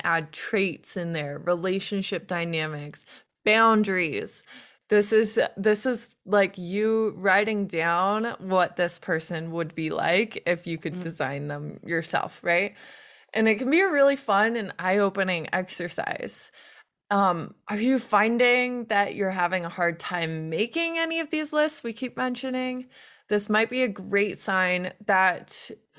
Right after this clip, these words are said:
Speaker 1: this is, this is a, a comfort level you should push past, because it might be useful to get to know yourself and your needs a bit more before you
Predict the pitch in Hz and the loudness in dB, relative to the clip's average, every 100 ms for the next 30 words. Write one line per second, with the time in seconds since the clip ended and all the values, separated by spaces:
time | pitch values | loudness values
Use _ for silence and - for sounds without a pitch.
0 | _ 190 190 226 208 202 - - 190 185 | _ -4 0 2 2 0 -6 -6 -6 -2
1 | 202 190 180 175 170 165 160 190 185 196 | -4 2 4 6 6 2 0 -2 -2 -2
2 | 190 220 202 190 180 180 170 165 - - | 0 0 0 2 2 2 0 -4 -8 -8
3 | - 160 - - 170 160 160 - - - | -4 -4 -6 -4 -2 -2 -4 -8 -10 -14
4 | - - _ 180 185 180 180 190 190 190 | -20 -20 _ -12 -4 -2 0 0 -2 0
5 | 202 190 196 220 - 226 196 113 - 202 | -4 -4 -2 -2 -2 0 0 0 -4 -2
6 | 175 156 - 190 - 202 180 175 185 196 | -2 -2 -4 -4 -4 -6 -4 -2 0 -2
7 | 180 170 165 - 170 170 165 165 175 190 | -2 -4 -4 -6 -8 -6 -6 -6 -4 -4
8 | 170 - - 165 170 165 170 160 170 170 | -6 -8 -8 -4 -4 -4 -6 -6 -8 -10
9 | 165 156 156 - 165 151 | -6 -4 -6 -6 -4 -4